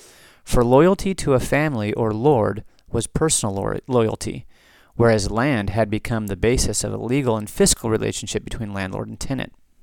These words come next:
Kinship survived as the basic form of obligation in local society, partly because the crown never challenged it, and partly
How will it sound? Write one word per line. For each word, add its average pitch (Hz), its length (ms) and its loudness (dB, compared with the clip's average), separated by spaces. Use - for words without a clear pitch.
Kinship 196 720 -2
survived 120 920 0
as 120 220 4
the 110 80 0
basic 123 520 2
form 135 460 0
of 104 180 -4
obligation 113 840 -2
in 120 200 -4
local 117 260 0
society, 113 640 -4
partly 110 680 0
because 131 340 0
the 151 100 4
crown 143 420 0
never 131 220 0
challenged 139 500 -6
it, - 180 -4
and 107 140 0
partly 123 560 0